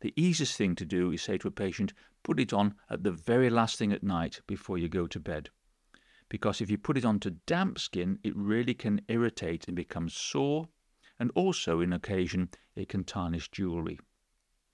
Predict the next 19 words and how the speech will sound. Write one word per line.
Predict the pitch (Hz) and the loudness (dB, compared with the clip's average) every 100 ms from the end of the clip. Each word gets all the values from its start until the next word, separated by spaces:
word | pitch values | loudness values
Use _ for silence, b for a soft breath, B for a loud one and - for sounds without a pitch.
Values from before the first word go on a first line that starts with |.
| b b | b b
If | 110 - | -4 2
you | 113 | 2
do | - 196 202 | 4 4 4
get | 101 - - _ - | 2 0 -8 _ 0
intermittent | 110 101 98 92 - 87 | 2 2 2 0 0 -2
soreness, | - - 92 87 92 - - | 0 0 0 2 0 -4 -10
which | - - | -14 -12
can | - 127 | -2 -2
occur, | 151 - 87 98 _ b b b | -2 -4 -4 -6 _ b b b
then | - - | -4 0
a | |
very | 170 165 120 | 4 4 6
mild | 110 104 104 98 | 6 6 4 2
to | 104 | 0
moderate | 95 87 85 - | 0 0 -2 -4
steroid | - 101 90 82 85 | -6 -2 0 0 -2
creams | - 98 85 82 | -4 -4 -2 -4
can | - - 85 | -8 -8 -6
help. | 92 78 - | -6 -8 -8